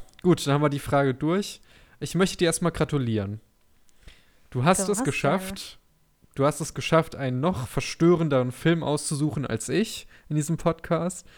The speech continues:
Speaker 1: Du hast es überboten mit, äh, Meine Freunde sind alle tot. Ich hab ein bisschen das Gefühl gehabt, es wäre der zweite Teil davon. Ähm, nur auf eine andere Weise. Und ich glaube,
Speaker 2: Hm.
Speaker 1: wir,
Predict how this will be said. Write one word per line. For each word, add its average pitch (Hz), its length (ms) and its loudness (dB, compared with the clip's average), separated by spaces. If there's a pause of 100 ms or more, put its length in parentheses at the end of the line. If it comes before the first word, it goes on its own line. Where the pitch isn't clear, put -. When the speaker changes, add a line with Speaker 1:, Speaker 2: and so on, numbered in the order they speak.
(220)
Speaker 1:
Du 139 100 4
hast 147 160 4
es 151 140 0
überboten 160 760 4 (320)
mit, 143 380 2 (140)
äh, 139 200 6 (100)
Meine 135 160 2
Freunde 139 380 4
sind 123 140 -2
alle 117 260 0
tot. 156 500 0 (1300)
Ich - 140 -2
hab - 220 2
ein 127 120 2
bisschen 143 340 2
das 131 160 -2
Gefühl 143 240 -2
gehabt, 139 140 2
es - 140 -8
wäre 135 160 2
der 120 120 0
zweite 123 360 -4
Teil 160 200 0
davon. 127 440 -2 (680)
Ähm, 113 600 -2 (800)
nur 139 120 4
auf 135 140 2
eine 139 120 0
andere 123 320 -2
Weise. 120 500 -2 (320)
Und 143 100 -2
ich - 140 -6
glaube, 185 440 4
Speaker 2:
Hm. 180 120 -2
Speaker 1:
wir, 165 180 -4